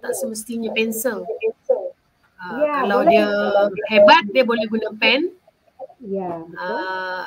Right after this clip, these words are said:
Speaker 1: ataupun pensel warna lah untuk
Speaker 2: Bahagian
Speaker 1: menarik dia punya
Speaker 2: illus-,
Speaker 1: ilustrasi.
Speaker 2: ya.
Speaker 1: Ah.
Speaker 2: Bahagian ilustrasi tu terpulang kepada calon nak gunakan
Speaker 1: Ah.
Speaker 2: color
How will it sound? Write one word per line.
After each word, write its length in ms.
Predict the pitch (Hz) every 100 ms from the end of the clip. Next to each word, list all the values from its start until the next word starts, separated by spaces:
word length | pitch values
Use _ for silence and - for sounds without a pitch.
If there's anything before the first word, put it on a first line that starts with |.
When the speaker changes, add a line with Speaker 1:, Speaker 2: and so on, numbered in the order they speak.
| 160
Speaker 1:
ataupun 440 | 196 208 202 - 214 208 -
pensel 340 | 208 208 202
warna 280 | 190 196 196 214 254
lah 60 | - _ 784 _ - - -
untuk 480 | 185 - 202 190 - _
Speaker 2:
Bahagian 80 | 208
Speaker 1:
menarik 400 | 233 311 277 226
dia 220 | 302 311 302
punya 240 | 240 233 -
Speaker 2:
illus-, 240 | - _ 202
Speaker 1:
ilustrasi. 600 | - 202 202 196 - 180 208
Speaker 2:
ya. 240 | 214 208
Speaker 1:
Ah. 20 | 196 - _ _ _ _ _ _ _ -
Speaker 2:
Bahagian 480 | 233 247 254 285 196
ilustrasi 880 | 226 254 247 254 254 - 285 277
tu 240 | 277 277 277
terpulang 560 | 233 220 226 247 269
kepada 480 | 262 220 214 214 240
calon 380 | 240 220 233 233
nak 240 | 220 - -
gunakan 440 | 208 208 214 240
Speaker 1:
Ah. 40 | 247
Speaker 2:
color 240 | 220 220